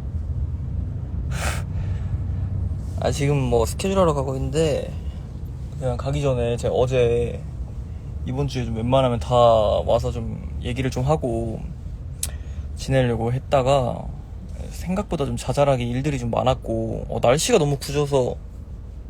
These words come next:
차를 엄청 오래 탔어요. 그냥 서울에서만 돌아다니는데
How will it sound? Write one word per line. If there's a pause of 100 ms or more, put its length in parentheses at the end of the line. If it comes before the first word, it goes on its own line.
(680)
차를
엄청
오래
탔어요.
그냥
서울에서만
돌아다니는데